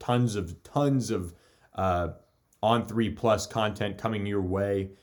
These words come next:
uh, from this massive media availability that we had as well. Lots of stories on that front to come.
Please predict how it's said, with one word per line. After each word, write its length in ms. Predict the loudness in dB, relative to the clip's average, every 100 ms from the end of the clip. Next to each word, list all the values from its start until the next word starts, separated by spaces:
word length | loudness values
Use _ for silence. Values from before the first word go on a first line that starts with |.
| _ -2
uh, 160 | 0 0
from 380 | 0 0 2
this 240 | 0 -2 -2
massive 640 | -2 0 -2 -2 -4 -4
media 320 | -2 -2 -2
availability 480 | 0 0 0 -2 -2
that 120 | -2
we 80 | -2
had 220 | 0 0
as 80 | 0
well. 240 | -2 0 2
Lots 300 | 0 0 -8
of 40 |
stories 420 | -6 -2 -2 -2
on 200 | -6 -6
that 240 | -4 -6 -6
front 240 | -8 -8
to 60 | -10
come. 380 | -4 -2 -2